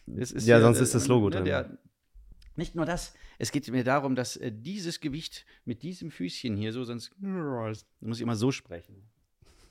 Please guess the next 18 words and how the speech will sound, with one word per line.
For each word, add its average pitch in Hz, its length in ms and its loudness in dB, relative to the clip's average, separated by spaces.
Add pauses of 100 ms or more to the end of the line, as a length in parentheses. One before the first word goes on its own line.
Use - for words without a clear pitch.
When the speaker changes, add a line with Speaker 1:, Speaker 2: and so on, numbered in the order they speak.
(1300)
Speaker 2:
Marty, 127 380 10 (240)
Speaker 1:
Ja. 131 140 4 (260)
Speaker 2:
wie 135 440 -6 (100)
machst 127 280 2
du 135 60 8
das? 117 240 6
Du 117 140 4
hast - 320 -2 (380)
so 143 140 6
viele 135 200 6
unterschiedliche 135 540 4
Jobs. - 500 2 (340)
Wie 123 140 8
hast 131 120 6
du 127 60 4
das 123 160 6
geschafft, - 560 2 (420)
das, 113 320 2